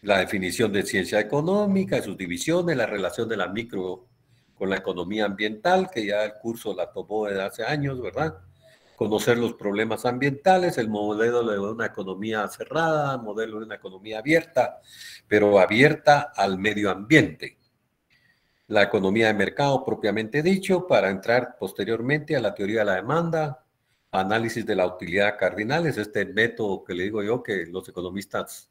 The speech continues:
subjetivistas crearon para explicar la conducta del consumidor, pero también está el análisis de la utilidad ordinal, que es el método de curvas de indiferencia,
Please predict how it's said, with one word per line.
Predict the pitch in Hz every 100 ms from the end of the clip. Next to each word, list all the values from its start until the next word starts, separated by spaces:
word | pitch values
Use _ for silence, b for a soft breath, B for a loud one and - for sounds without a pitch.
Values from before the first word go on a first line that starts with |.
| _ b b b
subjetivistas | - 101 80 98 98 101 104 101 -
crearon | 123 135 143 127
para | - 87
explicar | 82 - 90 107 104 95 - _ _ _ _ _ _ _ _ _ _ _
la | - 90
conducta | 92 90 101 107
del | 107
consumidor, | 113 131 147 170 190 185 - B B B _
pero | 156 180
también | 185 180 180 180
está | 170 156
el | 156
análisis | 156 123 131 127 131
de | 131 117
la | 113 120 120 - -
utilidad | 107 101 98 101 104 117
ordinal, | - 151 165 143 170 -
que | 123 107
es | 107
el | 104
método | 98 110 110
de | 98
curvas | 117 110 107
de |
indiferencia, | 113 123 143 123 151 175 165